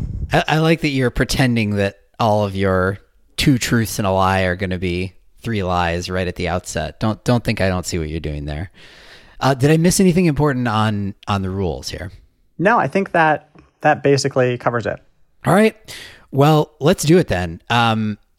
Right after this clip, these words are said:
Speaker 1: I think you should go first as the, the preeminent liar on this episode. Um,
Speaker 2: Ooh.
Speaker 1: give me your first fact or story.
Speaker 2: Okay. Well, I, I assume that many of your listeners know,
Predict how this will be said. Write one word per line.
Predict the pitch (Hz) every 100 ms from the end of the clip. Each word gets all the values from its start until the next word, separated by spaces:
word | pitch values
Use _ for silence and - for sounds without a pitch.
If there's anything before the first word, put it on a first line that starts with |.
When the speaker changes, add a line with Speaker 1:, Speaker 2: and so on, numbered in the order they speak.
| -
Speaker 1:
I | 143
think | 170 156
you |
should | 160 156
go | 135
first | - 110 139 - - - - _
as | 101 98 92 -
the, | 104 92 92 90
the | 107
preeminent | - 101 95 92 92
liar | 92 85 87 92 101 90
on | 90
this | 92 - - -
episode. | 107 107 - 135 160 - -
Um, | 110 98 95 92
Speaker 2:
Ooh. | 110 107 - - _ _ _
Speaker 1:
give | - 113
me | 120
your | 113
first | - 120 110 - - - _
fact | - 101 98 -
or |
story. | - - 76 82 92 - _ _ -
Speaker 2:
Okay. | 113 151 139 95 - - - - - _ -
Well, | 139 151 143 143 - _
I, | 143 143 -
I | 143
assume | 139 - 175 202 214 208 -
that | 135 131
many | 127 135 143
of | 131
your | 117 117
listeners | 113 107 113 107 101 107
know, | 104 104 107 113